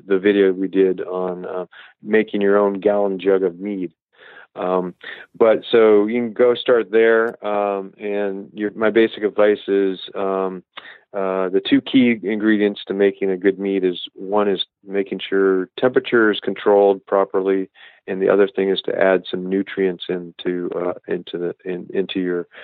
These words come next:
fermentation. So, um, it turns out that honey is not a, um, nut-, real nutritious source of food for the yeast.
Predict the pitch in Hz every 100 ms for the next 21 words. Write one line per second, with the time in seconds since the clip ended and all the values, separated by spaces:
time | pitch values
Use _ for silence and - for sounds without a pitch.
0 | - 117 98 90 101 92 - 82 _ -
1 | - - - - 120 117 110 - 110 101
2 | 98 95 90 - - _ - 101 143 123
3 | 117 107 101 123 117 104 95 104 104 98
4 | 98 95 92 - _ _ 95 92 92 90
5 | 87 _ _ 104 104 98 - - 110 117
6 | 117 104 98 - 113 101 - 104 98 95
7 | - 104 98 - - 95 90 90 90 123
8 | 110 - -